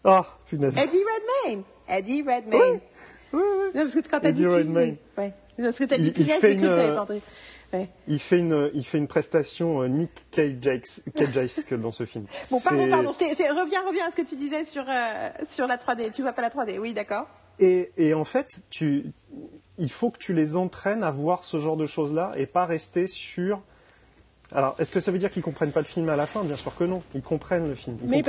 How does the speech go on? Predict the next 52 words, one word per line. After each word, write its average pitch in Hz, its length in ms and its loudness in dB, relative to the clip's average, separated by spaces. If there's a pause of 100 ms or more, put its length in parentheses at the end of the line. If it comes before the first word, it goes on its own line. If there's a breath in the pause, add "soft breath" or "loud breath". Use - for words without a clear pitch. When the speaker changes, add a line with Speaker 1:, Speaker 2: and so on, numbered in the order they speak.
Speaker 2:
parce 147 100 0
Speaker 1:
les 262 60 4
Speaker 2:
que, - 60 4
en - 0 -
Speaker 1:
émotions. 240 380 0
Speaker 2:
fait, - 100 -12
on 240 100 0
est 240 60 2
Speaker 1:
Ils 254 100 -2
comprennent 247 120 2
ce - 40 -2
qui 294 80 4
Speaker 2:
intuitivement 180 420 2
Speaker 1:
se 156 60 -4
joue, 214 160 2
mais 190 120 2
ils 160 80 0
le 170 100 4
cherchent - 320 -4
pas 226 220 2
naturellement, 175 840 -4
en 120 40 -10
fait. - 140 -10
Speaker 2:
Mais 233 100 2
c'est 247 140 -2
parce 254 220 -2
qu'en 277 100 -4
fait, 349 160 0
je - 60 -18
pense 247 180 -4
qu'il 247 240 0 (220)
y 233 60 -2
a 208 60 -2
un 208 100 -2
truc 294 260 -2
que 240 100 0
j'ai 214 160 -2
compris, 240 640 -4
euh, 190 320 -4
grâce 208 400 -6
à 180 340 -4 (100)
Brené 185 260 -8
Brown. 202 360 -8
Oui, 196 180 -6
je 208 60 -12
vais 196 80 -6
la 190 140 -6
name-checker 208 580 -4
dans 196 140 -6
tous - 100 -14
les 196 120 -4
épisodes. 220 340 -4